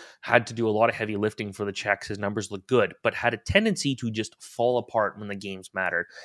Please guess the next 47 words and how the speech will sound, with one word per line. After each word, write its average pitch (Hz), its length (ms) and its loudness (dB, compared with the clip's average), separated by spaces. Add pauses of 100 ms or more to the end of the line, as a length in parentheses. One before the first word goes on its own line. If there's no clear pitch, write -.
(180)
And 104 80 -4
we 107 120 -2
saw 196 320 6
that, 123 280 2 (440)
uh, 98 280 2 (680)
we 113 80 -2
saw 117 160 6
it 131 60 4
at 127 40 2
the 123 120 4
U 127 120 8
eighteens 127 460 0
in 101 80 -8
the 101 60 -2
game 110 180 -2
against 113 180 -2
the 123 80 0
Americans, 120 480 0
where 98 80 -4
it 101 60 0
looked 160 180 0
like 156 140 2
they 120 80 4
were 117 100 0
gonna 131 160 0
cause 127 260 4
an 127 100 -2
upset 101 340 0
against 90 260 -8
them. 78 160 -10
We 90 80 -14
saw 113 200 2
it 120 60 2
at - 60 -16
the 127 60 -4
Hlinka 120 320 -12
Gretzky, 123 520 0
where 95 120 -2
he 104 120 -4
was 101 120 -2
getting 113 240 -2
beat 127 340 -4
down 135 260 6
low, 131 220 2
blocker 113 400 0
side, 107 320 2
nonstop. 107 680 0